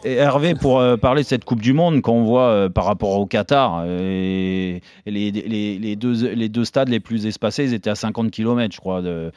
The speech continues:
donc, euh, là, on voit les longs déplacements, les décalages horaires, euh, les contraintes géographiques aussi, euh, y compris la chaleur,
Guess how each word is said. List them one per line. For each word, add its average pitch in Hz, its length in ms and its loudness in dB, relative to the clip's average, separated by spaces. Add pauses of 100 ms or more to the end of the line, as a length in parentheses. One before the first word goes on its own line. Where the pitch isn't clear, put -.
(280)
donc, 104 220 -2
euh, 110 180 2
là, 131 200 4
on 127 100 4
voit 131 300 2
les 113 100 0
longs 127 180 2
déplacements, 131 800 2
les 113 140 2
décalages 113 540 2
horaires, 123 640 4 (360)
euh, 110 200 2
les 113 100 2
contraintes 117 380 0
géographiques 107 640 0
aussi, 139 420 0
euh, 92 340 2
y 98 120 -2
compris 104 320 -4
la 98 80 2
chaleur, 135 420 0